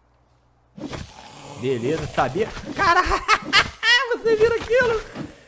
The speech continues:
Rapaz, que que é isso, Tuba? Tá muito violento, cara. Vamos pegar esse outro aqui, ó.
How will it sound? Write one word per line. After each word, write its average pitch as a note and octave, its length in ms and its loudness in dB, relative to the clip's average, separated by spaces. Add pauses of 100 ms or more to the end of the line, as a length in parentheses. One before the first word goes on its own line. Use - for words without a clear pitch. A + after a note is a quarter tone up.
(180)
Rapaz, F3 1000 -2
que A3+ 140 -14
que - 220 -8
é A3 40 -2
isso, A3+ 400 -4
Tuba? E3 340 -6
Tá G#3 120 -4
muito A3 240 -6
violento, G3+ 680 -4
cara. G#2 520 -10 (680)
Vamos G2+ 140 -18
pegar B2 160 -6
esse B2 160 -8
outro A2+ 160 -10
aqui, D#3 240 -8
ó. G#2 100 -8